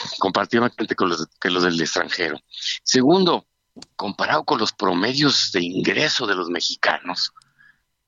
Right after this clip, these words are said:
pues los servicios públicos no tienen, no tenemos derecho a ten-, a, a esos sueldos tan altos, tan elevados".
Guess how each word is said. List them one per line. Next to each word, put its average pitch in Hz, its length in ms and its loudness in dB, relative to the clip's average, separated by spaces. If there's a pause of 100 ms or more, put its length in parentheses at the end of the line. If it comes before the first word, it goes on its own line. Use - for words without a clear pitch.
(120)
pues - 140 -4
los 104 100 0
servicios 117 360 2
públicos 170 460 2
no 156 180 4
tienen, 160 480 0
no 151 120 -2
tenemos 147 320 -2
derecho 135 380 2
a - 840 -12
ten-, - 160 -10
a, - 600 -4
a 104 100 -2
esos 117 220 -6
sueldos 107 420 -2
tan 82 240 -2
altos, 65 480 -6
tan 87 180 0
elevados". 82 960 -2